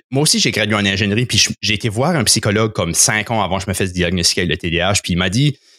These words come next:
si j'aurais vraiment le T D A H, j'aurais pas gra-, ou j'aurais un problème avec le T D A H, j'aurais pas gradué en ingénierie. Puis moi, j'ai cru ça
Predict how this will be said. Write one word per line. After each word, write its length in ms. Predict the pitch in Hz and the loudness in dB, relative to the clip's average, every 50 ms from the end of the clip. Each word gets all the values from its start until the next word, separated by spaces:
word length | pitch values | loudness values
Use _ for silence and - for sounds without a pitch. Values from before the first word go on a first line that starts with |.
| _ _ _ - | _ _ _ -2
si 160 | - - 165 156 | 0 0 2 2
j'aurais 220 | 139 151 127 131 | 2 2 2 0
vraiment 240 | 107 113 120 120 127 | 0 0 0 0 0
le 80 | 123 | 0
T 140 | - - 113 | -2 -2 0
D 100 | 101 104 | 0 2
A 180 | 104 107 117 107 | 2 2 2 0
H, 160 | 101 - - | 0 -2 -2
j'aurais 260 | 104 107 98 95 98 | 0 0 0 0 0
pas 120 | - - 123 | 0 -2 -2
gra-, 280 | 107 113 101 101 - | 0 0 -2 0 0
ou 120 | - 120 110 | 0 0 2
j'aurais 220 | 110 127 110 113 | 2 0 0 0
un 60 | 104 | -2
problème 380 | - - 123 127 160 190 190 160 | -2 -2 -2 0 0 0 0 0
avec 200 | 92 85 92 76 | 0 0 -2 -2
le 100 | 87 87 | -2 -2
T 140 | - 90 80 | -2 -2 -2
D 120 | 80 78 | 0 0
A 140 | 73 78 85 | 0 0 0
H, 40 | 92 | 0
j'aurais 240 | 82 95 82 95 | 0 0 0 -2
pas 120 | 92 - 107 | -2 -2 -2
gradué 260 | 92 95 87 85 92 | -2 0 0 0 0
en 120 | 87 87 | 0 0
ingénierie. 480 | 85 82 85 87 85 85 92 101 117 101 | 0 0 0 0 0 0 0 0 0 -2
Puis 200 | - 92 82 80 - _ _ _ _ - | 0 -2 -2 -2 -4 _ _ _ _ -4
moi, 100 | 165 202 | -2 0
j'ai 180 | 277 247 226 - _ _ - | 0 -2 -2 -4 _ _ -6
cru 340 | - - 175 143 165 170 156 | -2 -2 0 2 0 0 0
ça 200 | - - 139 | 0 0 0